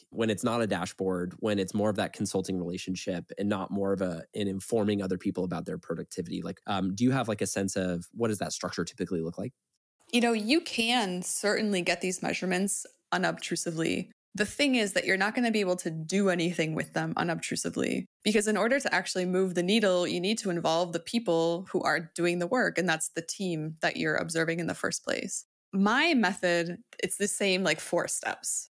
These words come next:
Speaker 2: And when I consult with teams or bring people through my course, I'm always giving them these same kind of,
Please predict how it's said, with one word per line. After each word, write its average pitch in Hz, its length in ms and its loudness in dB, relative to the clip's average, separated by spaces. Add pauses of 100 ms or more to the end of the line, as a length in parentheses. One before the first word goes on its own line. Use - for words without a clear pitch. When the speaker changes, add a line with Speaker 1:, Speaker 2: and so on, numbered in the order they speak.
Speaker 2:
And 180 160 0
when 190 140 4
I 175 480 2 (500)
consult 233 420 2
with 202 200 0
teams 202 420 2
or 160 340 2
bring 185 140 2
people 180 240 -2
through 196 140 -4
my 196 100 2
course, 175 320 0
I'm 175 100 0
always 170 360 0
giving 165 260 0
them 160 160 0
these 160 160 0
same 170 300 0
kind 165 180 0
of, 160 180 -6